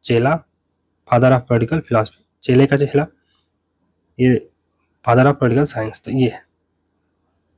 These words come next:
उन्होंने politics नामक प्रसिद्ध रचना लिखी। अरस्तु ने राजनीतिक विज्ञान को master science कहा। अरस्तु ने Elysium नामक शैक्षणिक संस्थान तीन सौ पैंतीस ईसा पूर्व में खोला।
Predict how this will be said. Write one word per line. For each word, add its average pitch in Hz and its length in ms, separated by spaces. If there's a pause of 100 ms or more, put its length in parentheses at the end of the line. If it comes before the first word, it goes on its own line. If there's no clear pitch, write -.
(680)
उन्होंने 143 220
politics 151 460
नामक 147 240
प्रसिद्ध 131 240
रचना 131 260
लिखी। 131 260 (720)
अरस्तु 127 300
ने 165 120
राजनीतिक 147 420
विज्ञान 139 320
को 147 100
master 135 300
science 120 300
कहा। 123 300 (360)
अरस्तु 127 340
ने 165 220 (580)
Elysium 147 420
नामक 143 320
शैक्षणिक 139 360
संस्थान 127 480 (1600)
तीन 139 160
सौ 165 120
पैंतीस 131 380
ईसा 127 160
पूर्व 117 220
में 170 200
खोला। 110 260